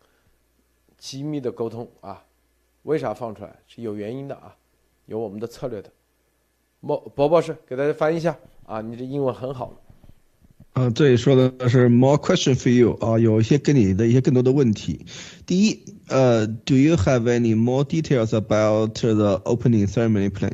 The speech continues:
Speaker 2: 你有没有更多的关于这个开幕式的这个计划的这个细节啊？第二，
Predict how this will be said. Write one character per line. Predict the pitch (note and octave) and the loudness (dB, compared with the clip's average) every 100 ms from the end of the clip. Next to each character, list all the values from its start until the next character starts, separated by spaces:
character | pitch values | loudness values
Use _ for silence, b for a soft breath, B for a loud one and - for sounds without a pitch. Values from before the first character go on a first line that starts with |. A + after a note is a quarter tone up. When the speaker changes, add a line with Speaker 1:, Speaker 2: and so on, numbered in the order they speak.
| - | -2
Speaker 2:
你 | A2+ D3 | 4 6
有 | D3 G2 | 6 4
没 | A2+ | 2
有 | C3+ F#2 | 2 0
更 | F2+ E3+ D3 A2 | -2 0 0 0
多 | C3 C3 | 0 0
的 | A2 E2+ | 0 -2
关 | F#2+ A#2+ A#2 | -2 0 0
于 | G2 G2+ | 0 -2
这 | G#2+ A#2 F#2+ | -2 -2 -2
个 | G2+ F2 F#2 B B - | -2 -4 -4 B B -6
开 | - D#3+ | 0 0
幕 | C#3 | 0
式 | B2+ F#3 | 0 -2
的 | C3+ F2+ | -2 -2
这 | A2+ | -4
个 | G#2 | -4
计 | G#2+ - C#3 | -6 -2 -2
划 | C3+ A2 | 0 -2
的 | |
这 | F#2+ | -2
个 | G#2 G#2 | -4 -6
细 | - - D#3+ | -6 -2 -2
节 | - D2+ - | -2 -6 -6
啊？ | F2 E2+ | -6 -4
第 | C#3 | 0
二， | D#3+ | 0